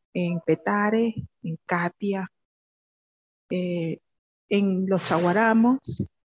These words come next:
y en San Bernardino. Y nuestro control positivo es el Poliedro de Caracas, porque es como el sitio en donde hay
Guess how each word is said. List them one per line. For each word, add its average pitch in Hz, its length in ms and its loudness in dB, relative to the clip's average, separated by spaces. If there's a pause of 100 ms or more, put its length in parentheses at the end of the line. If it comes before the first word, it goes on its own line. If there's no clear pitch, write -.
(340)
y 220 100 2
en 208 60 2
San 175 200 2
Bernardino. 175 640 -2 (580)
Y 247 180 2
nuestro 262 280 0
control 208 340 0
positivo 247 760 -2
es 196 260 0
el 208 120 -2
Poliedro 202 420 2
de 214 40 -4
Caracas, 240 440 -2
porque 196 480 0
es 170 120 -6
como 214 220 0
el 196 60 -2
sitio 202 400 -4
en 220 80 0
donde 190 260 2
hay 170 320 0